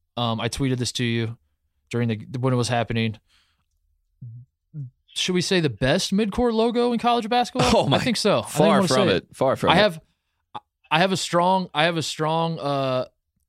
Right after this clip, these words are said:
Speaker 1: love of the schools that put their state outline, like North Carolina does, and, like,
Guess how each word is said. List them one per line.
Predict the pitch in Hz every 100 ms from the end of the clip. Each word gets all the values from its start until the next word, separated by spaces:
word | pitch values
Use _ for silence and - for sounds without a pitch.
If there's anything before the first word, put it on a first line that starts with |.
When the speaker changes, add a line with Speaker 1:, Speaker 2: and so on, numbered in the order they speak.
| _
Speaker 1:
love | 139 135 139 139 120 123
of | 127 123 117 - -
the | 127 127 123
schools | - - 143 135
that | 135 117
put | 135
their | 123
state | 113 - 120 120 139
outline, | 123 120 147 151 147
like | 123
North | 113 127
Carolina | - 123 123 127
does, | 127 135 139 - -
and, | 117 120
like, | 113 113 107